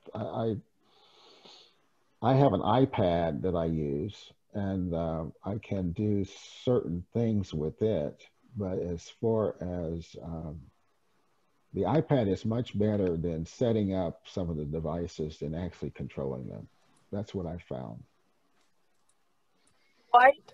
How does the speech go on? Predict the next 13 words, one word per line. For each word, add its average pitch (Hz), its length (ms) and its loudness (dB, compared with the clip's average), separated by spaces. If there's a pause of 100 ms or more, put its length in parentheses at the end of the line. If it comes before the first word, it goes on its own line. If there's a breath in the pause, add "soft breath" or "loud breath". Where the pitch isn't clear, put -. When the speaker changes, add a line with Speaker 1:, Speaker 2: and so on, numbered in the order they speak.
Speaker 2:
are 214 140 12
you 247 220 4
an 262 120 6
Android 247 800 8
or 208 220 8
an 202 180 8
iPhone 190 500 6
person? - 500 -2 (880)
Speaker 1:
Me 120 340 4
or, 92 300 0
uh, 110 40 -6 (140)
Gabe? 92 420 0 (140)
Speaker 2:
I'm, 214 160 8